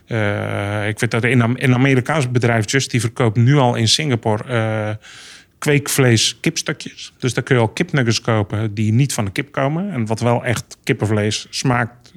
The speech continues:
ziet en is. Zonder dat daar een levend dier aan, eh, te pas gekomen is. Dus in Singapore is het toegelaten in de markt. Dus sinds een jaar als eerste.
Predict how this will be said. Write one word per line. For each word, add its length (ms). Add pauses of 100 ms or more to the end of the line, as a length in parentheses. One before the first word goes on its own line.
(160)
ziet 340
en 300 (280)
is. 340 (640)
Zonder 320
dat 120
daar 180
een 160
levend 400
dier 220
aan, 240
eh, 180
te 160
pas 180
gekomen 320
is. 80
Dus 180
in 120
Singapore 460
is 60
het 180
toegelaten 520
in 100
de 60
markt. 420 (300)
Dus 140
sinds 200
een 140
jaar 340
als 140
eerste. 480